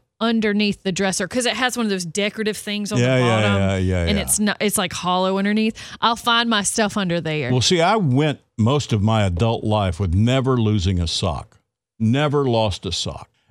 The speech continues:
Speaker 2: Uh, because when I'd take 'em off, I'd roll the top down on the pair.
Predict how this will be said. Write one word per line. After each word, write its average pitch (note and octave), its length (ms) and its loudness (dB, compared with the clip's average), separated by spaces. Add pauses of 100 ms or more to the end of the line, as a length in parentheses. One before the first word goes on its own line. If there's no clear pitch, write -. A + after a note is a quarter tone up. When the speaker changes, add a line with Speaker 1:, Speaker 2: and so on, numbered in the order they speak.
Speaker 2:
Uh, A#2 100 2
because B2+ 400 2
when C3 80 2
I'd A2 180 0
take C#3+ 240 2
'em F#3 100 2
off, A2 460 -2 (560)
I'd A#2+ 260 2
roll C3 280 2
the A#2 100 -2
top D#3 360 0
down G#2+ 440 0 (680)
on G#2+ 160 2
the G#2+ 80 0
pair. G2 480 -2